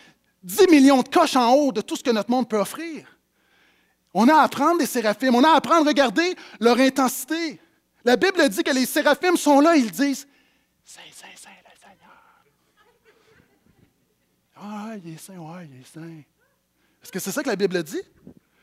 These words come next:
La Bible dit qu'ils criaient, « Saint, saint, saint est le Seigneur. » Il y a une intensité.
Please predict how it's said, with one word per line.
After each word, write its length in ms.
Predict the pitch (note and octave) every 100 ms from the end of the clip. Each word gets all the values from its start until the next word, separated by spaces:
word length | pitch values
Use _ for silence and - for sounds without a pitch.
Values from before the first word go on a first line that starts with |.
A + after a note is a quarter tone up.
| _ _ _ -
La 120 | C#3
Bible 180 | A#3+ G#3
dit 140 | A#3
qu'ils 180 | - F3
criaient, « 500 | - - G#3 A#3+ F#3+ _ _ _
Saint, 600 | - - C4+ D#4+ D#4+ D4
saint, 460 | - - E4 E4+ D#4
saint 320 | - - F4
est 180 | F4 D#4
le 80 | D4+
Seigneur. » 840 | - D4 D4+ D#4 D4 C4+ G#3+ - _ _ _ _ _
Il 80 | G#3+
y 20 |
a 20 |
une 120 | A#3+ F4
intensité. 1080 | E4 - E4+ - - - D#4 D4+ B3+ F#3